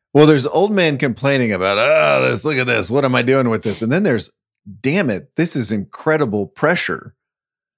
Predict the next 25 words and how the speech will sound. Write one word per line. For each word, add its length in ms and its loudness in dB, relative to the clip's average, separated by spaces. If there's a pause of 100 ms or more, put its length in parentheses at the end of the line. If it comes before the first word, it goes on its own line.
(420)
to 120 -4
do 180 0
this 200 -2
correctly." 400 0
I 40 0
felt 160 0
like 160 -2
the 100 -2
sports 560 -4
writers 340 2
in 60 -2
the 80 -2
middle 260 0
of 100 -4
the 80 -6
century 480 -4
who 120 -4
were 160 -2
the 120 -2
official 440 -4
scorer 500 -2
of 80 -8
a 60 -6
baseball 460 -2
game. 320 -16